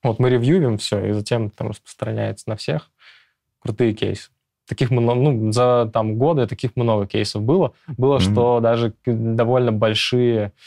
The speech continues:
Speaker 1: э, решения делались. Например, у нас есть, э, плагинчики в I D E, которые тебе там помогают сразу же быстрее контракты писать, раз-, подсвечивать, там,
Speaker 2: Мгм.
Speaker 1: делать,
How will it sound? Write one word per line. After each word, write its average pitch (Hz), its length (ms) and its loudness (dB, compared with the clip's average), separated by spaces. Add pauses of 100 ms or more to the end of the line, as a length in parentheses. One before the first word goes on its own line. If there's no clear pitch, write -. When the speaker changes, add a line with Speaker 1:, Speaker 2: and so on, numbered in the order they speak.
(300)
Speaker 1:
э, 104 920 2 (260)
решения 113 440 0
делались. 104 400 0
Например, 110 460 0
у 110 40 -2
нас 104 240 -4
есть, 107 360 -2
э, 101 420 -4 (680)
плагинчики 120 580 0
в 107 80 0
I 110 100 2
D 107 100 0 (160)
E, 190 40 -2 (360)
которые 120 400 2
тебе 110 260 0
там 104 180 -2
помогают 107 600 0
сразу 107 400 0
же 104 160 -4
быстрее 107 460 -2
контракты 131 540 -2
писать, 127 520 -2
раз-, 107 340 -4
подсвечивать, 117 680 0
там, 131 100 2
Speaker 2:
Мгм. 131 40 0
Speaker 1:
делать, 107 360 -2